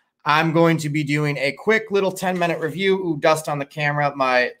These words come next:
slight O C D is kicking in. Going to be doing a quick ten-minute review of Zack Snyder's Justice League here by myself, maybe doing something down the road with some friends. S-, T B D on that,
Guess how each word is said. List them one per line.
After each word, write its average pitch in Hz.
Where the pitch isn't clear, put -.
slight 139
O 135
C 123
D 123
is 120
kicking 127
in. 123
Going 196
to 190
be 196
doing 196
a 170
quick -
ten-minute 175
review 165
of 143
Zack 147
Snyder's 123
Justice 156
League 139
here 147
by 160
myself, 190
maybe 185
doing 175
something 165
down 160
the 147
road 156
with 151
some 127
friends. 190
S-, -
T 226
B 202
D 202
on 151
that, 175